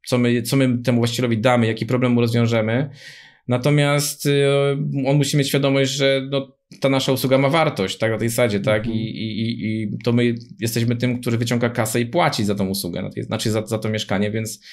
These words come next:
Speaker 1: to my jesteśmy klientem.
Speaker 2: Tak, tak. No to pamiętam, że ze swoich początków, e, podnajmowych, e, to myślę, że to też była jedna z moich ścian takich, żeby sobie właśnie zmienić to myślenie, bo jednak takie pierwsze myślenie to było,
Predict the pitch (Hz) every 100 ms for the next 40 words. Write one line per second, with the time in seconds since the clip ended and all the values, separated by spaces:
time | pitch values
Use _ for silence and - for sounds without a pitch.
0 | - _ 120 117 120 117 120 151 139 104
1 | - 117 - _ _ _ _ - - -
2 | - 131 107 117 113 139 147 101 123 156
3 | 180 143 127 127 127 - 160 151 131 135
4 | 131 123 - 131 123 123 127 120 143 147
5 | 147 - 135 135 131 131 - 123 127 156
6 | 135 123 120 113 117 127 123 123 - 120
7 | 113 101 120 117 113 113 117 113 117 131
8 | 113 131 131 123 123 - 101 113 151 -
9 | - - 117 123 131 131 131 139 139 -
10 | 131 - 117 131 131 113 110 135